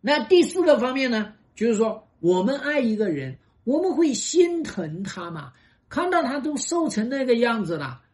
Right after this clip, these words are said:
啊，我们还去这么整吗？我们还去对他呢，根本就不理不睬嘛。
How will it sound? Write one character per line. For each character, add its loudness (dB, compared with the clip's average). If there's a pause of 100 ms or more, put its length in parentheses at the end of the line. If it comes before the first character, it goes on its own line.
(260)
啊， -2 (140)
我 4
们 0
还 -2
去 -2
这 0
么 0
整 -6
吗？ -10 (380)
我 6
们 0 (220)
还 0
去 2 (340)
对 4
他 2
呢， 0
根 4
本 -2
就 -2
不 -8
理 -4
不 -6
睬 -12
嘛。 -18